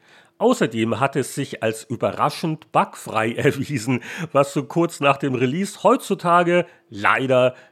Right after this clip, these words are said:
keine Selbstverständlichkeit ist. Wem die Echtzeitkomponente bei Sins of a Solar Empire zu stressig ist und wer auf ein ausgefeiltes Kampfsystem nicht allzu viel Wert legt,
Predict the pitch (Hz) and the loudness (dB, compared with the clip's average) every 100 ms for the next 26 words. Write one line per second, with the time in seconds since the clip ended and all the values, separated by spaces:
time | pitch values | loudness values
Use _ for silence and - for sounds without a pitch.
0 | _ 156 147 160 120 117 - - 120 - | _ -2 0 0 0 0 0 -6 -6 -2
1 | 113 - 98 - 95 - 95 - _ _ | -6 -4 -12 -6 -6 -4 -12 -12 _ _
2 | - - _ 147 151 139 196 214 - 151 | -20 -20 _ -4 0 0 0 -2 -4 0
3 | 120 - 131 113 123 107 110 107 110 110 | 0 2 -2 0 0 0 0 -2 -2 2
4 | 107 107 101 - _ - - 240 247 - | 2 0 -4 -10 _ -14 -4 -2 -2 -2
5 | 131 127 120 110 - - 180 190 180 151 | -2 0 0 -2 -4 -8 -6 -2 0 0
6 | - 147 156 190 - 110 110 110 - 107 | 0 -2 -2 -2 0 2 2 -2 -8 -8
7 | - - 110 202 - 135 113 98 - - | -12 -16 -4 -4 -2 -6 -4 -6 -8 -20
8 | - - 127 117 147 - 123 - 117 - | -20 -10 -6 -2 0 2 0 0 -2 -2
9 | - 247 240 - 175 - 151 151 - - | -4 -2 -2 -4 -8 0 0 0 -6 -4
10 | 131 127 - 131 - 131 120 117 - - | -4 -4 -6 -8 -4 -4 -2 -4 -6 -4
11 | 101 151 214 131 117 - 95 98 123 - | 0 0 -2 -10 -10 -10 -8 -2 -2 0
12 | 160 165 | -2 -2